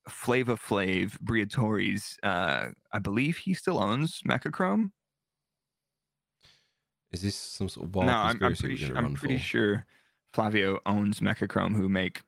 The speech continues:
Speaker 1: those engines. Anyway, they're not very good.
Speaker 2: Yeah,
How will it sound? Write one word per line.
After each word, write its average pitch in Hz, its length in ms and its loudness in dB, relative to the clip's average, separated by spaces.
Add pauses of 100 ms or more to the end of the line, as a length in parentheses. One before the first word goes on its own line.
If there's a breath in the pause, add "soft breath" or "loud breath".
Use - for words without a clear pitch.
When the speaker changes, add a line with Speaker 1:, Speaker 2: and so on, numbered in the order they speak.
(140)
Speaker 1:
those 101 220 0
engines. 98 360 2
Anyway, 101 380 0 (1400 soft breath)
they're 107 120 2
not 101 180 2
very 92 180 2
good. - 240 -2 (1500 soft breath)
Speaker 2:
Yeah, 71 220 -2